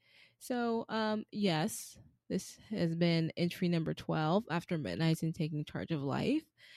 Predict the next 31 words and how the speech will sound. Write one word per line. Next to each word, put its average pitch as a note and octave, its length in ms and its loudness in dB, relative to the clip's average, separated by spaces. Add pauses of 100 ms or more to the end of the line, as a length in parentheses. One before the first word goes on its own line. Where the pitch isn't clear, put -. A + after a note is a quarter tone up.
(220)
I'm D#3+ 200 0
your D#3 100 0
host, D#3+ 280 0
Baina D3 260 -6
Shaw. D#3 420 -6
If - 160 -12
you E3+ 100 -6
want D#3+ 180 -4 (180)
to D#3+ 340 -4
read E3+ 400 -4
more B3 440 0 (240)
of A3 140 -4
what A3+ 160 -2
I, A3+ 180 0 (160)
or G3 140 -6
read G3+ 240 -2
more A#3+ 200 0
of A#3+ 140 -4
me A#3 280 -2 (100)
or F3+ 480 0 (440)
see C4+ 340 -4
more F#3 240 2
of E3 140 -2
me, D#3+ 380 -2 (540)
um, F3 340 0
you E3+ 120 -2
can F#3+ 160 0
head F#3+ 180 4
over F3+ 340 2
to, E3+ 580 0
um, D#3 520 -2